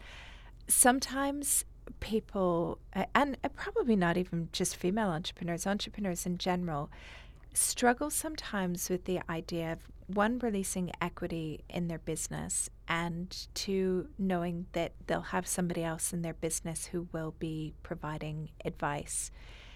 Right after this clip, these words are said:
And some businesses feel very reluctant about that. And I'd love to just hear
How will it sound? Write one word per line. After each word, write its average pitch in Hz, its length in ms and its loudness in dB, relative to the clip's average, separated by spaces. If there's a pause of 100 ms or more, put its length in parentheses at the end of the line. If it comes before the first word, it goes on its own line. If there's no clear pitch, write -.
(220)
And 208 200 6
some 269 280 4
businesses 302 580 -2
feel 196 260 -4
very 170 560 -2 (220)
reluctant 165 580 -2
about - 300 -6
that. 80 280 -4 (200)
And 180 140 0
I'd 190 140 0
love 240 280 2
to - 100 -4
just - 340 0
hear 180 360 4